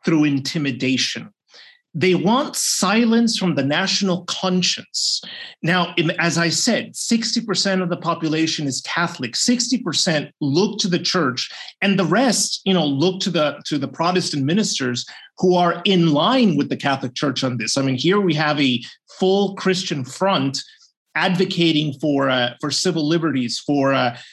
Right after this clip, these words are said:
uh, plurality in the democratic process. Um, and it's, it's that, uh,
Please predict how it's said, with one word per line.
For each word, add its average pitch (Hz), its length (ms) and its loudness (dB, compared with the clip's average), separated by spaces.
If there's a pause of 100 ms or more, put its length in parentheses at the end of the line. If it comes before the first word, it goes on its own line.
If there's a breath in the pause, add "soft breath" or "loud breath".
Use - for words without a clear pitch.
(180 loud breath)
uh, 139 300 0
plurality 147 800 0
in 117 100 -2
the 127 80 -4
democratic 139 600 -2
process. 156 640 -4 (520 loud breath)
Um, 151 500 0
and 185 600 2
it's, 190 400 -4
it's 185 220 0
that, 262 300 2
uh, 156 220 2